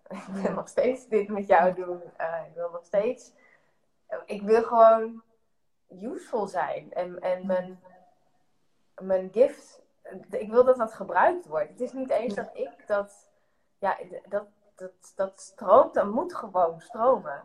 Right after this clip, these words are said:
Speaker 1: Ik zou heel
Speaker 2: Mhm.
Speaker 1: ongelukkig worden als dat niet, ehm, zou kunnen stromen.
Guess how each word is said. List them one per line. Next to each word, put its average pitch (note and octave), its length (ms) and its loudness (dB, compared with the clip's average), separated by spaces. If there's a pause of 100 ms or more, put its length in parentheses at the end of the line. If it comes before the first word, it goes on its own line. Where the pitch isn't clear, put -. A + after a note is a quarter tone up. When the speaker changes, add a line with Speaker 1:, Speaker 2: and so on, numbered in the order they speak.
(120)
Speaker 1:
Ik - 180 -20
zou F#3+ 240 -2
heel G3+ 100 -4
Speaker 2:
Mhm. G3+ 100 -6
Speaker 1:
ongelukkig G#3 340 -16
worden E3+ 260 -6
als - 200 -8
dat F3 320 -6
niet, G#3 420 -14 (640)
ehm, D3+ 300 -14 (760)
zou - 200 -2
kunnen F#3+ 240 -4
stromen. - 640 -14